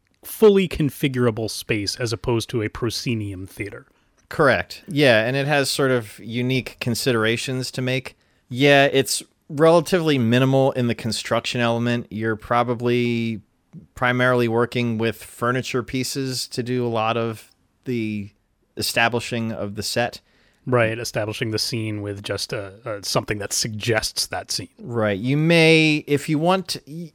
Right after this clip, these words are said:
Speaker 2: y-, I, I've seen productions where you can establish different levels with
Speaker 1: Mm-hmm.
Speaker 2: flats. Um, say maybe you wanna have kind of an upraised area
Speaker 1: Yeah, yeah, they might put some platforms in, something like that.
Speaker 2: Yeah, I,
Speaker 1: I've
Speaker 2: I
Speaker 1: also seen stuff that's just as minimal as putting up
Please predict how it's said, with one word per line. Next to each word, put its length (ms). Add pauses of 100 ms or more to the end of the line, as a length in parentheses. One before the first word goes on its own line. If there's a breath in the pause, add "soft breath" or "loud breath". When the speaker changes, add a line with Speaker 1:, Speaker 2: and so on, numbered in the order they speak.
(120)
Speaker 2:
y-, 200
I, 320
I've 240 (360)
seen 260
productions 640
where 320
you 260
can 500
establish 580
different 380
levels 720 (440)
with 300
Speaker 1:
Mm-hmm. 160
Speaker 2:
flats. 640 (420)
Um, 420
say 280
maybe 240
you 100
wanna 240
have 320
kind 220
of 100
an 100
upraised 600
area 560 (460)
Speaker 1:
Yeah, 280
yeah, 240
they 100
might 180
put 140
some 140
platforms 500
in, 140
something 260
like 140
that. 200
Speaker 2:
Yeah, 400
I, 260
Speaker 1:
I've 100
Speaker 2:
I 20
Speaker 1:
also 220
seen 260
stuff 300
that's 180
just 240
as 160
minimal 560
as 400
putting 340
up 160